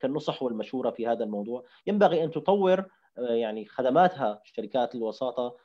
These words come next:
لتعوض الجزء اللي راح عليها بدخول المستثمرين بأنفسهم للسوق المالي. ممكن تقدم خدمات تحليل مالي إضافية، تعطيهم مثلا، آه، نصائح يومية بداية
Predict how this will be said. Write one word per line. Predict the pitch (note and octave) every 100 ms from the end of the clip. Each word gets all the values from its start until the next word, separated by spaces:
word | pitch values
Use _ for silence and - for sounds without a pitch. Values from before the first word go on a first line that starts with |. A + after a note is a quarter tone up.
| _ A#2+
لتعوض | C3 C3+ G3+ A3+ G3+
الجزء | E3+ C#3+ D#3+ D#3+
اللي | C#3+
راح | C#3 D3 C#3
عليها | C3+ C#3+ C#3 C#3+ - _ _
بدخول | B2 A#2+ - D#3
المستثمرين | C#3 B2 - B2+ C3 C3+ A#2
بأنفسهم | G#2+ - - A2
للسوق | G#2 - G#2 G#2
المالي. | G2 F#2+ C3+
ممكن | D3+ C3+
تقدم | - D3 C3
خدمات | - A#2+ B2 -
تحليل | - C3 B2
مالي | A#2 A#2 G#2
إضافية، | A2 G#2+ D#3 D#3 D#3 - _ _
تعطيهم | A#2+ G3+ C3+ A#2+ A2 - _ -
مثلا، | G#2 - A2 G2+ F#2+
آه، | G#2 G2 G2 F#2+ F#2+ E2
نصائح | G#2 - C#3+ B2+ - A#2+
يومية | B2 A#2 C3+ D3+ C#3
بداية | A2+ A#2